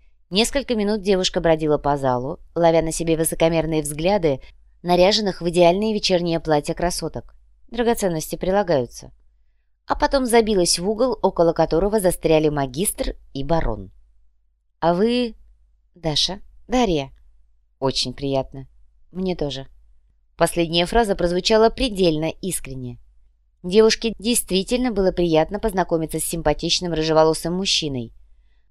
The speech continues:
настолько высоким и широкоплечим, что его можно было легко принять за сына здоровяка Иоганна.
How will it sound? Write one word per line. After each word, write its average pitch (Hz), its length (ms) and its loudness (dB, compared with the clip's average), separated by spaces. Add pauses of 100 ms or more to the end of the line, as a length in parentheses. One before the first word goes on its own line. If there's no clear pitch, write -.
настолько 180 640 0
высоким 151 420 -2
и 143 60 -6
широкоплечим, 160 800 -2 (440)
что - 200 0
его 254 220 6
можно 247 300 2
было 226 200 6
легко 214 400 2
принять 240 400 -2
за 180 100 4
сына 190 360 -2
здоровяка 170 560 2
Иоганна. 156 760 -2